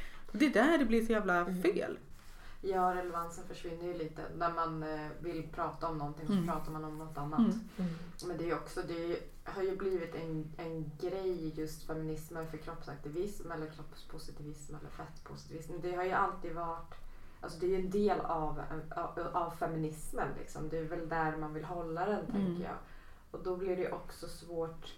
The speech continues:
Speaker 3: att säga, är den här typen av kroppsaktivism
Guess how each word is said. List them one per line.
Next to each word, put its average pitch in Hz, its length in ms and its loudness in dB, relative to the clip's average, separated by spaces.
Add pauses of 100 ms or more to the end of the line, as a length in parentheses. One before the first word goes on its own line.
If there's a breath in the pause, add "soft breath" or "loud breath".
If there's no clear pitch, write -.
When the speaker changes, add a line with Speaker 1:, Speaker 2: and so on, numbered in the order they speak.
(380)
Speaker 3:
att - 180 -8
säga, 160 680 2
är 175 320 4 (560)
den 190 120 -2
här 214 280 4 (100)
typen 160 340 -2
av 156 60 -2
kroppsaktivism 151 800 -6